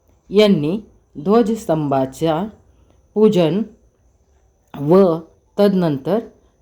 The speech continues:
ध्वजारोहण करावे, अशी मी त्यांना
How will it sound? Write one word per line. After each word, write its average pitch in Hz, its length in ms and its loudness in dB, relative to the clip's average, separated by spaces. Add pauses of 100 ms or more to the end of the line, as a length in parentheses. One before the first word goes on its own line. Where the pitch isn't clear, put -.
ध्वजारोहण 165 920 0
करावे, 135 520 -2 (460)
अशी 247 240 0
मी 170 160 4
त्यांना 143 440 0